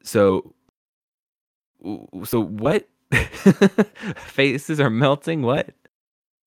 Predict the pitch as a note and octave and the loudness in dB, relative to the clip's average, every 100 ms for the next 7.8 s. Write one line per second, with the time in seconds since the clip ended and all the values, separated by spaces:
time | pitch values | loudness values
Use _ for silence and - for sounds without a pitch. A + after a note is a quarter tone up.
0 | _ _ _ G#2+ G#2+ C3+ G3+ C3 - G#2 | _ _ _ -8 -6 -2 -2 -2 -2 -2
1 | G#2 G#2 G2 B2 A2+ G#2+ F2+ D#2+ - _ | 0 0 0 0 2 2 -2 -6 -12 _
2 | _ - F#2 F#2 F2+ F2+ F2 E2+ F2 - | _ -4 -2 0 -2 -4 -4 -4 -6 -4
3 | F#2 E2+ - - E2 - - G2+ F#2 F2 | -4 -4 -12 -10 -10 -8 -6 -2 0 -2
4 | F2 G2 F#2 - D#2+ D#2 E2+ - E2 F2 | -2 -4 -4 -6 -6 -4 -4 -4 -6 -6
5 | E2+ - D2+ - F2+ F2+ E2 E2+ F2 E2+ | -6 -8 -10 -6 -6 -6 -8 -10 -10 -10
6 | E2 F2 F2 - C#2+ - - - _ _ | -8 -8 -10 -14 -16 -18 -20 -20 _ _
7 | _ _ _ - C2 B1 A1+ | _ _ _ -12 -10 -10 -14